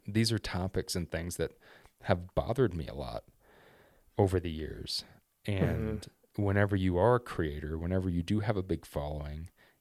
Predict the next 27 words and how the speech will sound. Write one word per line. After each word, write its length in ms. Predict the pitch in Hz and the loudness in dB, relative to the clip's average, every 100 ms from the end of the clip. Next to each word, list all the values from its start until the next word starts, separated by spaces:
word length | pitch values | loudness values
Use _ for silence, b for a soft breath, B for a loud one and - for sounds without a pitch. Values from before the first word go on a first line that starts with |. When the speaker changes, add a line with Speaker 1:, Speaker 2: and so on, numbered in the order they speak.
| _ | _
Speaker 1:
and, 600 | 95 87 82 78 76 - - _ _ _ | -4 -4 -4 -6 -10 -12 -18 _ _ _
um, 420 | 90 80 76 76 69 | -4 -4 -6 -8 -6
you 100 | 87 | -6
know, 120 | 73 - | -6 -8
you 80 | 82 | -2
don't 180 | 87 - | -2 0
have 400 | - 82 82 - B - | -2 0 -2 -6 B -6
an 200 | - 113 | -4 -2
editor, 480 | 90 92 87 87 85 | 0 2 4 4 4
you 120 | 85 | 4
don't 140 | 85 80 | 0 -2
have 120 | 87 | -4
a 60 | 80 | -4
crew 500 | - - 90 85 85 | -6 -2 2 2 2
that 120 | 85 | 0
follows 420 | 87 82 82 80 | 2 4 2 2
you 80 | 82 | 0
around 280 | 78 80 85 | 0 0 -2
on 80 | 78 | -4
the 60 | |
trail, 340 | - - 80 78 | -4 -2 0 0
and 80 | 90 | 0
you 100 | 98 | 0
live 320 | 95 95 95 | 2 0 0
in 100 | 90 | -4
a 60 | 82 | -4
bubble, 580 | 85 82 85 71 - | -4 -4 -4 -6 -12